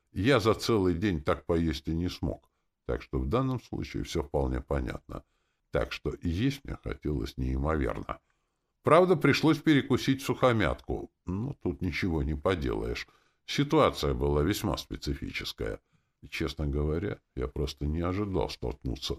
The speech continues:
с подобным открытием. И чем больше я понимал ситуацию,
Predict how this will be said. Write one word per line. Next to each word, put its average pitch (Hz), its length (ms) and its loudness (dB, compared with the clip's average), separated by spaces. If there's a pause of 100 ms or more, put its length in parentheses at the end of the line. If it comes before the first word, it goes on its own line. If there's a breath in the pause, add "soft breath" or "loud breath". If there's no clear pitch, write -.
с - 80 -10
подобным 58 560 -2
открытием. 55 640 -6 (560)
И 107 80 0
чем 110 280 0
больше 82 320 2
я 76 140 2
понимал 73 500 -2
ситуацию, - 840 -6